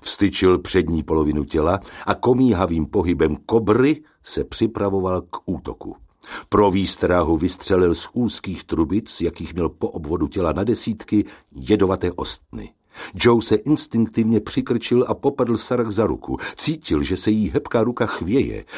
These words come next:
Červí ostny neškodně narazily na pancéřové sklo, kterým byl písečný prostor obehnán, a sklouzly na zem.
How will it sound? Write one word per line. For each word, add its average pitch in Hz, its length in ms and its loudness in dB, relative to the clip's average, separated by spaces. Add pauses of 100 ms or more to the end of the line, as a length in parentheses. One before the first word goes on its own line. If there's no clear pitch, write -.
(120)
Červí 101 460 4
ostny - 600 0
neškodně 120 800 0
narazily 98 520 0
na 82 160 -2
pancéřové 85 760 -2
sklo, 104 420 0 (340)
kterým 90 480 2
byl 80 180 2
písečný 123 580 -6
prostor 92 400 -4
obehnán, 139 640 0 (220)
a 101 100 2
sklouzly 113 680 0
na 71 180 -2
zem. 50 380 -12